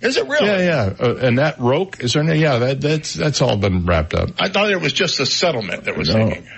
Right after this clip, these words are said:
Speaker 2: no. She got the house and he got, he got freedom.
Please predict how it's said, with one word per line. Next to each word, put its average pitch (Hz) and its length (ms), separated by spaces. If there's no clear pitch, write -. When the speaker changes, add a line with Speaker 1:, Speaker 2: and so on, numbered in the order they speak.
Speaker 2:
no. 117 320
She - 200
got 151 220
the 123 100
house 131 280
and 90 120
he 123 100
got, 117 320
he 104 160
got 113 160
freedom. 90 420